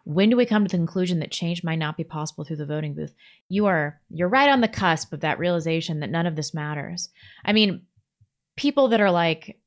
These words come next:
"I'm left wing, I'm right wing. What party do you belong to? Republicans in the Senate, blah, blah, twenty twenty-four." Um, they haven't transcended the confines of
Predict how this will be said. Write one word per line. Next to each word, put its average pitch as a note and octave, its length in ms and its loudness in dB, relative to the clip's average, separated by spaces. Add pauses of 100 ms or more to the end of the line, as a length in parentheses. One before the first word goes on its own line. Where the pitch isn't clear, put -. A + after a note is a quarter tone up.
(160)
"I'm A3+ 320 4
left F#3+ 320 0
wing, C#3+ 240 -4
I'm F#3+ 400 0
right D#3+ 240 -2
wing. C3+ 240 -6
What F3+ 240 -6
party F3 320 -6
do D#3+ 80 -6
you D#3+ 60 -4
belong D3+ 400 -6
to? - 200 -10
Republicans G3+ 720 -2
in G3 100 -2
the F#3+ 60 -2
Senate, D3+ 460 -4
blah, E3 320 0
blah, D#3 380 0
twenty F3 280 -4
twenty-four." F3 520 -4 (580)
Um, F#3 420 4 (520)
they G#3+ 140 4
haven't C4+ 320 2 (200)
transcended G3 840 2 (440)
the F3 60 -8
confines F3 920 0 (120)
of D#3 380 -2